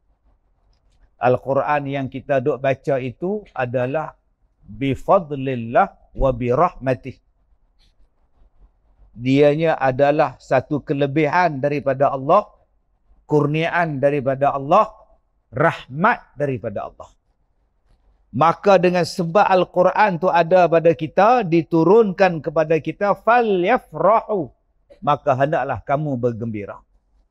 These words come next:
Bergembira dengan apa yang ada di dalam Quran, apa cerita, apa hukum hakam yang terdapat dalam Quran, apa yang ada di dalam Quran itu, "huwa khairun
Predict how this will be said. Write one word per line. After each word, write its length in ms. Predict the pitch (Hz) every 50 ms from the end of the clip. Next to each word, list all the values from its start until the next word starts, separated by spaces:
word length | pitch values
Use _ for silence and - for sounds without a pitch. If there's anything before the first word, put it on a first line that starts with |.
| _ _ _ _ - - - _ _ _ _ _ _ _ _ _ _ -
Bergembira 800 | 135 170 185 185 175 196 196 185 175 175 175 175 196 220 240 214
dengan 240 | 202 190 180 170 175 170
apa 320 | 160 - - - 220 226
yang 160 | 220 202 175 170
ada 320 | 160 165 156 165 170 160
di 160 | 151 156 147
dalam 320 | 151 147 151 147 143 127 -
Quran, 640 | 139 135 139 - 147 160 190 220 240 262 262 254 233 - _ _ _ _ _
apa 560 | - 139 156 147 151 - _ _ - 196 190 175 151
cerita, 640 | - - 170 180 180 - _ - 202 196 196 170
apa 240 | 160 151 - - 156
hukum 640 | 143 117 131 165 202 196 - - - 208 180 147 127
hakam 560 | 117 147 180 - _ _ - 226 208 185 156
yang 240 | 151 156 156 147 131
terdapat 400 | 139 151 151 139 - 165 151 135
dalam 320 | 139 143 143 151 147 139
Quran, 560 | 123 - 147 156 160 156 220 277 311 320 277 _ _ _ _ _ _ -
apa 560 | 151 165 - - - _ - 247 247 247 226
yang 200 | 196 185 165 156 -
ada 320 | 160 156 151 156 160 151
di 160 | 143 147 151 139
dalam 320 | 147 143 147 147 139 131
Quran 400 | - - 143 151 131 151 147 147
itu, 160 | 147 135 -
"huwa 480 | 262 277 254 196 208 233 214 196 180 160 -
khairun 480 | - 240 269 302 302 311 330 339 330 -